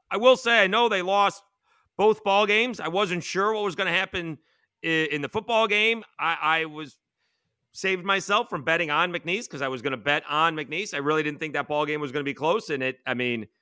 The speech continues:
if you guys wrote a script to the game outside of the actual outcome, that game lived up to this building. That was a great game. And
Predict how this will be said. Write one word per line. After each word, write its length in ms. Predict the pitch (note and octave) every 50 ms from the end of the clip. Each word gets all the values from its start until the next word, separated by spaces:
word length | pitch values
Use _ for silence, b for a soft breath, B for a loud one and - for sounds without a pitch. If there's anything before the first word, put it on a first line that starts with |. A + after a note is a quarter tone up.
| _ _ _ _ _ _ _ _ _ _ _ _ _ _ _ _ _ _ _ -
if 160 | - C3+ G#2+ C3
you 100 | A#3+ C#4
guys 260 | D4+ C4 B3+ A3+ E3+
wrote 200 | G#3+ A3+ A3 F#3+
a 40 | D#3
script 420 | - - - - C4+ D#4 - -
to 80 | F3+ E3
the 100 | D#3 D3
game 340 | D#3 B3 C4+ C4 A#3+ G3+
outside 360 | G3 G#3+ A3 - - G3+ G3 F3+
of 80 | D#3 D#3
the 100 | D#3 F3
actual 300 | G#3+ G#3+ - E3 D#3 D#3
outcome, 540 | G#3+ C#4 - - D#3+ D3+ D#3 D#3 D3 B2 _ _ _ _ _ _ _ _ _ _
that 240 | - F3 A3+ B3 -
game 260 | F#3 F3+ F3+ E3+ D#3+
lived 180 | D#3 E3+ D#3+ E3+
up 140 | F3 E3 -
to 80 | D3
this 160 | C#3 C3 - A2
building. 260 | C#3 D3+ C3 A2+ G#2+
That 140 | D3 G3 G3
was 160 | F#3+ C#3 C#3+
a 180 | C3+ A#2 G2+ - _ _ _ _
great 340 | G#2 B2+ D#3+ G3+ A3+ G#3+ -
game. 300 | - D3 C#3 C#3 C#3 C#3
And 140 | C3+ B2